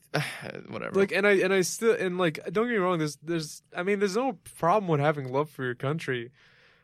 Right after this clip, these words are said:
Speaker 2: but man, <laughs> look, look at what's happening. Like, just, you gotta, you gotta sit back and just think, shit. <laughs>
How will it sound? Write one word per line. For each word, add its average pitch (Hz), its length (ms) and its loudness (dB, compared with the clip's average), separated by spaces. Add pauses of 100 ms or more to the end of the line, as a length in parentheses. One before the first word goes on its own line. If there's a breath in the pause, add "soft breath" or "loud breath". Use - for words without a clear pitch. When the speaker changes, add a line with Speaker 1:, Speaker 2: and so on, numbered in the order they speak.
(100)
Speaker 2:
but 185 120 -2
man, 175 540 6 (120)
<laughs> 175 80 -4 (1300 loud breath)
look, 214 380 2
look 226 260 0
at 254 140 4
what's 175 200 4
happening. 170 600 2
Like, 139 220 0
just, 147 420 -8 (380)
you 180 100 -4
gotta, 233 440 6
you 180 80 0
gotta 214 260 6
sit 170 300 0
back 190 220 4
and 160 120 -2
just 135 180 -10
think, 190 200 -2 (840)
shit. - 600 0 (100)
<laughs> 135 220 -6